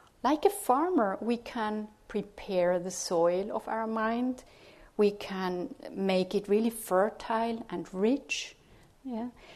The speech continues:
We can take care to sow the right seeds.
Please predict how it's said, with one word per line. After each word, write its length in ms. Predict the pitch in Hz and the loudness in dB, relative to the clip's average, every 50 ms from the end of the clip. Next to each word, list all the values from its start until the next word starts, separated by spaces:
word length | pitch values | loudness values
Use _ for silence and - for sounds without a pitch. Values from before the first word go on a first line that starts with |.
| - - - - - | -20 -20 -20 0 4
We 140 | 220 214 214 | 4 4 4
can 500 | 214 - 208 202 196 185 185 180 180 180 - - - _ _ _ _ _ _ _ _ _ - | 2 -2 -4 -2 -2 -2 -2 -2 -4 -6 -10 -16 -20 _ _ _ _ _ _ _ _ _ -12
take 260 | - - 196 190 196 | -6 -6 -6 -6 -6
care 380 | - - 214 202 196 196 196 196 196 | -4 0 4 6 6 6 6 4 2
to 140 | - - 202 | -2 -8 -8
sow 340 | - - 220 202 190 190 185 | -4 0 2 4 4 4 2
the 120 | 190 180 | 0 0
right 360 | 175 185 175 165 165 170 - | 0 0 0 0 -2 -4 -8
seeds. 840 | - - - - - 190 202 208 233 262 285 285 - - - - | -12 -14 -14 -12 -8 -8 -6 -4 -4 -4 -4 -4 -6 -10 -14 -14